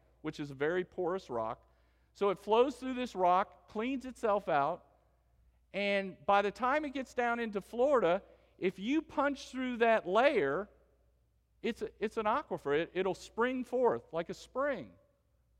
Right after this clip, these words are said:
And, and that's why Jesus is using this illustration. It's a flowing water. You drill a, a, a well in northern Florida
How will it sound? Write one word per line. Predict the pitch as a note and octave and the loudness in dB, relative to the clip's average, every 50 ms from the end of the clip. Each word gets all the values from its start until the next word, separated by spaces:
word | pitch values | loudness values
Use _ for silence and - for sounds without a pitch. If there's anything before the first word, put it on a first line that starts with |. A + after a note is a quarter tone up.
| _ _ _ _ _ _ _ _ | _ _ _ _ _ _ _ _
And, | - A3+ A#3+ F#3 G3+ | -6 -6 -6 -4 -6
and | A#3 A#3+ | -4 -2
that's | C4+ D4+ E4+ - | -2 -2 -2 0
why | D#4+ D4 C#4 | 2 2 2
Jesus | C4 F#3+ F#3 B3 C#4 C#4+ C4+ C4 A#3 - - | 2 0 -4 -4 -4 -4 -4 -6 -8 -8 -8
is | G#3+ G3 F3+ F3 | -10 -10 -8 -8
using | F#3 A3 C4 C#4+ C#4+ B3 G#3+ G3+ G3+ | -6 -4 -4 -4 -4 -4 -6 -6 -6
this | G#3 G#3 - | -6 -4 -4
illustration. | A3 A3 G#3+ G#3 - - A3+ A#3+ C#4 C#4+ - - D3 C#3 - - - - - | -2 -2 -2 -4 -4 -2 0 0 0 -2 -4 -8 -10 -12 -12 -18 -16 -6 -2
It's | A3+ A#3 - | -2 -2 0
a | A#3 G#3 | -2 -4
flowing | - - - A3+ A3+ B3+ B3+ C4 B3 A#3+ A3 | -4 -6 -4 0 2 2 4 2 0 0 0
water. | G#3 A3 A3+ A3 F#3+ C3 A#2 - - - - | 2 4 4 4 4 2 0 -4 -10 -14 -8
You | F#3 G#3+ C#4 D4 | -2 -2 0 -2
drill | A#3+ G#3+ A#3 B3+ B3+ C4 A#3+ A3+ G3 F3 E3+ D#3+ - | -2 -2 2 6 6 8 8 6 4 2 -2 -6 -2
a, | D3+ | 0
a, | E3+ D#3+ D#3 D3+ - - - | 2 2 2 0 -2 -4 -2
a | C3+ C#3 C3 B2 | 0 0 0 0
well | B2 C3 D#3 G3 G#3+ A3+ A#3 A#3+ B3 A#3+ A#3 A#3 - - - - - _ _ _ - | -2 0 2 4 4 4 4 4 4 2 2 -2 -6 -18 -20 -20 -20 _ _ _ -8
in | F3 F#3 F3 E3 E3 E3 | -4 -4 -4 -4 -2 0
northern | F3+ G#3 A3+ A#3+ A#3+ A#3+ A#3+ A#3 A3+ | 2 6 6 6 6 4 0 -2 -4
Florida | - - A3+ G#3+ G#3+ A3 A3 A3 A3 A3 A3 | -8 -2 2 4 6 6 6 6 4 2 0